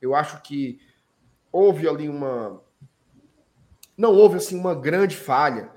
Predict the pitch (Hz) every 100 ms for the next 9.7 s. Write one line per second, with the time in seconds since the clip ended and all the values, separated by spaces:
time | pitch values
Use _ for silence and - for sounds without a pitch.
0 | _ _ _ 147 185 208 196 190 - -
1 | 196 190 180 170 180 180 165 165 175 180
2 | - 170 175 202 - 156 147 170 - -
3 | _ _ _ _ _ - 220 220 202 185
4 | - - - _ _ _ _ 147 151 139
5 | 156 156 170 165 160 143 143 165 160 160
6 | 143 147 151 156 160 180 160 135 127 117
7 | - _ - 139 196 220 202 196 185 185
8 | 185 175 - 233 220 - 185 165 151 131
9 | 151 135 123 165 170 165 165